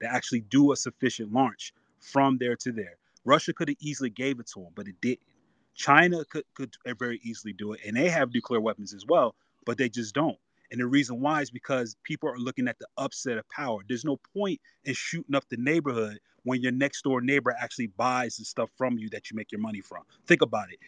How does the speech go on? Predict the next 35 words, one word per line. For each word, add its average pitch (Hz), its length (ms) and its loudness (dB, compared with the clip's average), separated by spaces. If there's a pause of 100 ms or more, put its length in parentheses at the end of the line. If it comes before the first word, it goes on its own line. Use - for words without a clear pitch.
(160)
If 131 160 0
you 180 240 4
sold 175 500 2
something, 95 420 -10 (520)
and 127 100 -2
let's 156 140 2
say 160 160 -2
you 156 120 -6
made 147 260 -4
money 135 220 -2
from 98 260 -14
it, 90 80 -16
I 120 60 -6
sold 135 340 -2
puppies 113 380 -6
or 101 80 -12
something. - 340 -16 (380)
Why 147 220 12
would 180 200 12
I 160 120 10
say, 143 240 0
"You 135 140 -2
know 151 120 2
what? 151 240 2
I'ma 139 220 -2
kill 156 280 -2
the 131 80 -10
people 120 280 -8
who, 120 160 -10
who 117 80 -8
buys 110 280 2
my 107 180 -8
puppies"? - 340 -6
Then 185 220 4
what? - 140 -8